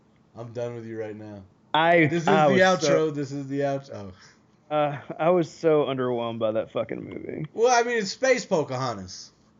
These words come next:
Speaker 2: Which is also kind of a fantasy. So I guess, do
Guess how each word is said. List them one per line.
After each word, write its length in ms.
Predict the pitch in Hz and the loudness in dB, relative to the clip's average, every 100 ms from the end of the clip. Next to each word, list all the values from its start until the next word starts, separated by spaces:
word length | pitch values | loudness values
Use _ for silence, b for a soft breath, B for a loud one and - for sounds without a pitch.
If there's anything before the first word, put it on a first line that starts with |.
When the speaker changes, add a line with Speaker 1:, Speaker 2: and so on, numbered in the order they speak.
| _ _ | _ _
Speaker 2:
Which 220 | 226 311 | 2 6
is 100 | 320 | 6
also 480 | 240 247 247 226 190 | 8 6 6 6 4
kind 320 | 160 180 165 156 | 4 2 2 2
of 200 | 139 131 _ _ 143 | -2 -10 _ _ -10
a 80 | 139 | -8
fantasy. 640 | 139 123 117 120 123 135 | -4 -4 -4 -6 -4 -4
So 200 | 147 151 | 4 6
I 80 | 156 | 8
guess, 220 | 170 | 4
do 80 | 165 | 2